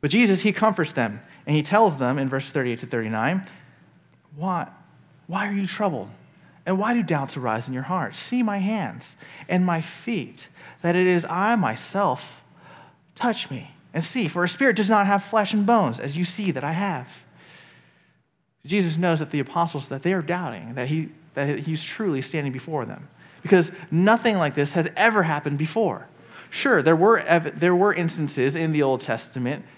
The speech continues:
where people rose from the dead. Right? Jesus himself rose, uh, uh, raised people up from the dead.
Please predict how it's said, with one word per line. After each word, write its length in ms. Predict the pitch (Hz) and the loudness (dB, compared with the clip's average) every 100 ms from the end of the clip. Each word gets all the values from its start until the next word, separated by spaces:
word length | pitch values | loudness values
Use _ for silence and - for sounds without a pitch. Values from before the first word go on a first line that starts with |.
| - - _ _ | -20 -20 _ _
where 500 | 135 147 139 139 151 - - _ _ _ | 2 4 4 2 -4 -14 -20 _ _ _
people 420 | - 160 139 135 | -4 0 0 0
rose 280 | 131 123 117 | 0 -2 -2
from 100 | 123 | -6
the 80 | 120 | -6
dead. 260 | 165 120 - - - _ _ _ _ _ _ _ _ _ _ _ | -4 -6 -10 -20 -20 _ _ _ _ _ _ _ _ _ _ _
Right? 160 | 139 143 | -8 0
Jesus 300 | 220 190 147 | 2 4 2
himself 560 | 175 269 175 120 - - | 2 6 4 4 -6 4
rose, 280 | 165 156 135 | 6 6 2
uh, 120 | 127 - - - _ - | -6 -10 -20 -20 _ -6
uh, 520 | 113 - - - 147 | -4 -4 -6 -2 2
raised 260 | 170 185 160 | 6 8 6
people 240 | 175 147 | 0 0
up 80 | 120 | -2
from 160 | - 135 | -4 -6
the 60 | |
dead. 300 | 143 196 147 | -2 -2 -2